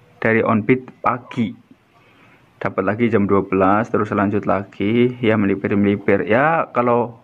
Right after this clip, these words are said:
untuk di dunia online sekarang udah nggak seindah dulu lagi. Makanya saya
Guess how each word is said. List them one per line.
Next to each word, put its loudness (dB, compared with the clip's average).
untuk 2
di 2
dunia 2
online 2
sekarang -2
udah -6
nggak 0
seindah 2
dulu 2
lagi. -2
Makanya -2
saya 0